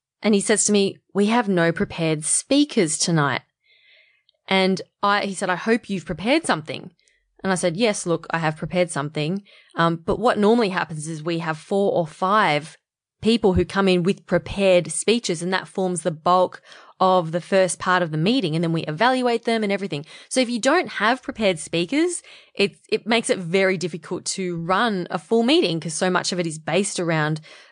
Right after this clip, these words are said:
that, that part of the, you know, around delivering those speeches. So he looks at me and he says, and he gives me this look as if to say, "What do we do?"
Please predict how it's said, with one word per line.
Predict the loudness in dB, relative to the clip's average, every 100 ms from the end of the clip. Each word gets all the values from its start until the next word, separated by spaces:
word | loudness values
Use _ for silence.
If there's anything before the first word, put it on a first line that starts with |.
| _
that, | -2 -2
that | -2 -2
part | -4 -2 0
of | -2 -2
the, | 0 0 -2 -4 -14 _
you | -4
know, | 0 0 0
around | 2 2 2
delivering | 2 2 2
those | 0
speeches. | 0 0 0 -2 -6 _ _ _ _ _ _ _ _ -2
So | 0
he | 2
looks | 2 2
at | 0
me | 0 -2 -6 _ -20 _ _ _ _
and | -2 0
he | 2
says, | 2 0 -2 _
and | -2
he | -2
gives | 0 -2
me | -2
this | -2
look | 0 0
as | 0
if | -8
to | -4
say, | 0 0 -2
"What | -2 -2 0
do |
we | 0 0
do?" | 4 4 4 -2